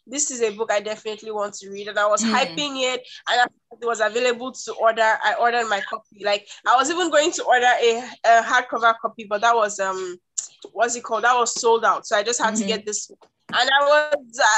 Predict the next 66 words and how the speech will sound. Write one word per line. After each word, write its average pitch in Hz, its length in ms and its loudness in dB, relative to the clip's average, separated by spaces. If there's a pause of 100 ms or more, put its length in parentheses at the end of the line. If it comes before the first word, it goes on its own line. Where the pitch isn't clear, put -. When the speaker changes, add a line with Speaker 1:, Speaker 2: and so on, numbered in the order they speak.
Speaker 1:
"Oh 339 100 6
my 311 180 6
God, 311 200 6
this 311 160 -6
is 269 100 -6
a 269 80 0
book 269 140 -4
I 247 80 4
definitely 262 400 -6
want 247 240 -2
to 214 140 -16
read." 226 180 -14
But 226 100 2
I 240 60 6
was 240 120 -2
reading 302 220 -4
other 254 220 2
things 247 300 -8
at 202 120 -2
the 196 80 -14
time. 214 360 -2
So 226 100 -6
I 214 60 0
said, 226 160 -6
"Let 240 120 -2
me 247 100 -8
hold 226 340 -2
on," 202 200 0 (400)
only 320 220 2
for 330 160 2
me 254 140 -6
to 233 120 -8
start, 233 460 2 (160)
and 220 500 0 (680)
it 262 100 -10
was 269 240 2
not 330 240 2
flowing. 277 600 2
I 247 120 4
was 262 140 2
not 330 280 0
vibing 262 560 0
with 226 200 -6
it. 240 100 -2
I 233 140 4
was 233 80 2
like, 240 200 0
"This, 392 260 -8
this 370 180 -4
can't 311 260 0
be 285 60 -4
happening 269 460 -2 (100)
to 240 120 -12
me. 247 320 -6
This 392 200 -2
is 294 220 -2
something 294 300 0
that 269 80 2
I 233 140 6
have 233 120 2 (120)
anticipated 254 640 -4
for 220 200 0
months. 220 440 -4
What 262 140 0
is 233 140 -4
happening?" 202 520 -8